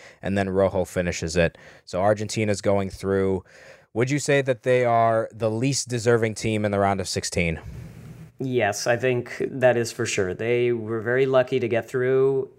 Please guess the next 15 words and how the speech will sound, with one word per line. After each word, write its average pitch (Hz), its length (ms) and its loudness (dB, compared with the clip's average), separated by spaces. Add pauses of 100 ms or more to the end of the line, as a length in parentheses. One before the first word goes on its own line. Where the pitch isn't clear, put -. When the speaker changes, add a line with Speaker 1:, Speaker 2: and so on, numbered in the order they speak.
Speaker 2:
They 113 460 0
needed 123 300 2
a 120 60 -2
moment 123 360 2
of 120 80 -2
magic 120 400 0
from 110 380 0 (100)
Messi 127 480 2
and 107 160 -6
Rojo. 139 400 0
They 120 160 -2
played 120 320 -2
terrible 139 520 0
against 117 220 -4
Croatia. 123 640 0